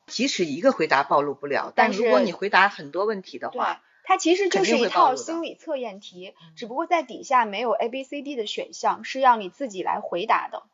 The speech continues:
Speaker 1: 嗯。
Speaker 2: 嗯。
Speaker 1: 我们之所以把这两本书寄出来，是因为我们最近没有什么好的选题。
Speaker 2: 不知道聊什么了。
Speaker 1: <laughs> 当我们一旦发现没有好的选题，不知道聊什么的时候，
Speaker 2: 嗯。
Speaker 1: 我们就会依赖于什么测试题呀、
Speaker 2: 对。
Speaker 1: 书呀、电影呀。
Speaker 2: 是的。嗯。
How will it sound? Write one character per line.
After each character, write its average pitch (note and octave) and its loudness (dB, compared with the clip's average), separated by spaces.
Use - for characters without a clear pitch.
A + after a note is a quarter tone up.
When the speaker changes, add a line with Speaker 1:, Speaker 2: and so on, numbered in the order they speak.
Speaker 1:
嗯。 D#3+ -18
Speaker 2:
嗯。 G#3 -6
Speaker 1:
我 F3+ -4
们 G#3+ 2
之 D#4+ 0
所 C#4+ 4
以 C#4+ 2
把 - 2
这 A#3+ -2
两 G#3+ 2
本 C#3 -4
书 F3+ -8
寄 F#3 -8
出 E3 -8
来， B2+ -4
是 - -4
因 A#3+ 4
为 B3+ 4
我 G#3 4
们 F3 0
最 A#3 2
近 G3+ 2
没 G#3 2
有 E4 6
什 E4+ 2
么 E4+ 6
好 D4+ 8
的 - 2
选 A#3+ 2
题。 - -
Speaker 2:
不 - -
知 A3 8
道 G3+ 8
聊 A3 4
什 G3+ 2
么 F#3+ 0
了。 C4+ 4
Speaker 1:
<laughs> - -10
当 D#4+ 4
我 C4+ 4
们 A3+ -8
一 A#3+ -12
旦 A#3 -2
发 A3 -2
现 G#3+ -12
没 E3 -8
有 B3+ -2
好 - -2
的 D#3 -10
选 C3+ -12
题， D3+ -16
不 B3+ -12
知 A#3+ -14
道 A#3+ 6
聊 F3+ 4
什 G#3+ -8
么 D3 -14
的 D#3 -14
时 C#3+ -16
候， D3+ -8
Speaker 2:
嗯。 - -4
Speaker 1:
我 - -6
们 G#3+ -8
就 F3 -6
会 E3+ -6
依 G3+ -8
赖 G3 4
于 D3 -8
什 - -18
么 D3+ -10
测 C4+ -2
试 A#3+ -6
题 C#3+ -16
呀、 F3 4
Speaker 2:
对。 F#3 -2
Speaker 1:
书 D4 -10
呀、 G#3 4
电 C4+ -4
影 F#3 -6
呀。 F3 0
Speaker 2:
是 - -16
的。 A3+ -12
嗯。 G3 -18